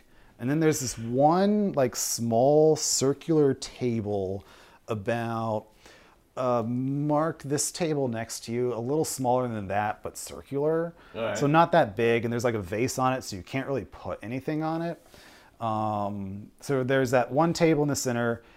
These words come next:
Speaker 1: that has a chair next to it. That's where he wanted me to sit. Then there's his desk,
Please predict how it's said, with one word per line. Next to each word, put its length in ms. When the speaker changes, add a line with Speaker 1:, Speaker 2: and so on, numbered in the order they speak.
Speaker 1:
that 160
has 220
a 40
chair 320
next 240
to 120
it. 60
That's 200
where 80
he 100
wanted 200
me 80
to 40
sit. 240
Then 220
there's 240
his 240
desk, 400